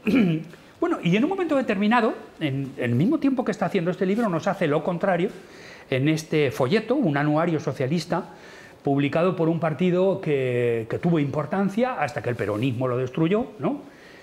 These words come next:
En los primeros años del peronismo se quemaron las oficinas del Partido Socialista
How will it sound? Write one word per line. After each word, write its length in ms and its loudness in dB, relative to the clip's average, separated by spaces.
En 360 -14
los 80 -8
primeros 380 -2
años 200 -4
del 80 -4
peronismo 520 -2
se 140 -6
quemaron 360 0
las 160 -4
oficinas 500 -2
del 80 -4
Partido 340 -2
Socialista 680 -4